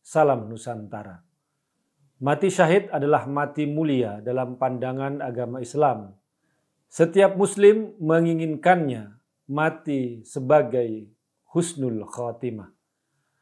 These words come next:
Namun mati syahid juga banyak disalahpahami.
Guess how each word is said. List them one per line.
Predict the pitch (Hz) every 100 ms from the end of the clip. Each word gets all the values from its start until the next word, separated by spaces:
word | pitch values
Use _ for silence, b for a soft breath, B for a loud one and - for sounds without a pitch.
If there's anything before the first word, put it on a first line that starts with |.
| _ _
Namun | 135 143 156 180 190
mati | 170 165 160
syahid | 165 147 175 156
juga | 147 135 143
banyak | 131 143 143 165 151
disalahpahami. | 135 123 127 127 - 127 117 135 127 117 147